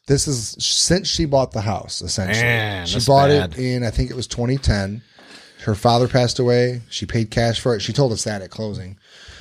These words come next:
Speaker 1: She paid cash for it. She never owned a house before.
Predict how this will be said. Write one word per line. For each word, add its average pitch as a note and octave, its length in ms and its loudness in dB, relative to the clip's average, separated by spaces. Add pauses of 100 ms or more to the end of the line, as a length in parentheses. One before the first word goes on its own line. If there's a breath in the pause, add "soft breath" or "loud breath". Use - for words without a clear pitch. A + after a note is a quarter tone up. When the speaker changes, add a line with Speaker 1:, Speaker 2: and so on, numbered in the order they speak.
Speaker 1:
She - 140 -2
paid C3+ 320 2
cash B2+ 280 2
for C3 200 4
it. A2+ 80 0
She - 100 -2
never A2+ 240 0
owned A2+ 140 0
a G#2 60 4
house G#2+ 220 2
before. G2+ 520 -6